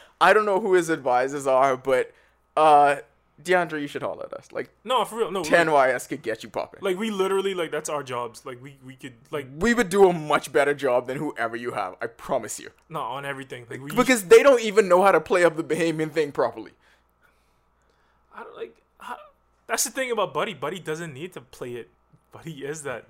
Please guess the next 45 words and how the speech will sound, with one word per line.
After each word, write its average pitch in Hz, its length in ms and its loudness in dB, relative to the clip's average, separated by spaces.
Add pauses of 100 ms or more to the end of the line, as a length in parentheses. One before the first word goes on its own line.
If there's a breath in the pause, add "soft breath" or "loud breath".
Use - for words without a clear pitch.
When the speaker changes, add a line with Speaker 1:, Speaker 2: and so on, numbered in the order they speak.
Speaker 1:
Yeah, - 80 -20 (500)
shit. - 200 -20 (1120)
Speaker 2:
But, 202 200 -4
I 190 80 -8
mean, 202 460 -10 (100)
Ayton, 339 420 -12 (1120)
if 170 180 -20
you 202 80 -14
need 214 160 -10
help, 190 260 0
you 156 60 -10
need 170 140 -8
to 147 60 -2
holler 139 240 -2
at 123 60 -4
us. - 300 -10 (720)
Speaker 1:
All 120 60 -10
right. 87 260 -8
Speaker 2:
Mike 143 220 -6
Bloomberg, 143 400 -4
too. 127 160 -14
Holler 127 260 -6
at 117 60 -6
us. - 240 -16
Speaker 1:
<laughs> - 240 -16 (380 loud breath)
You 135 120 -8
wanna 131 140 -4
get 127 180 -2
to 131 60 -16
these 131 200 -8
mid-season 127 520 -10
awards? 127 520 -6 (100)
Speaker 2:
I 160 200 -8
forgot 127 480 -10
all 123 240 -8
of 117 100 -14
them, 120 180 -16
so - 160 -12
you're 123 300 -12
gonna 127 160 -12
have 127 220 -18
to 143 120 -12
read 190 100 -4
Speaker 1:
Yeah, 262 100 10
yeah, 254 140 8